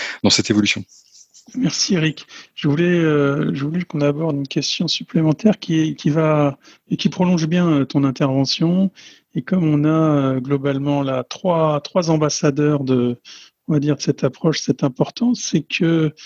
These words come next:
Speaker 2: je voulais qu'on retourne un petit peu le verre et qu'on regarde les limitations de cette approche, hein.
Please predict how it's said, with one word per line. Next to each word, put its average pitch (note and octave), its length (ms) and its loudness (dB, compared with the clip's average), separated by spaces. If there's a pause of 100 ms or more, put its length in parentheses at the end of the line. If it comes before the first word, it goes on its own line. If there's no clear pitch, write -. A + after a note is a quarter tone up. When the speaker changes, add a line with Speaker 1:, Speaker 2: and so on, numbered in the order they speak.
(260)
Speaker 2:
je - 80 -14
voulais F3+ 140 0
qu'on - 140 2
retourne F#3+ 280 0
un E3 80 2
petit D3 160 -2
peu E3 120 -2
le D3+ 120 2
verre F3 340 2
et D#3 80 2
qu'on D3 200 0
regarde D#3 380 0
les C#3 100 0
limitations F3 600 0
de C3+ 60 -4
cette - 180 -2
approche, - 480 -6
hein. D#3+ 180 -4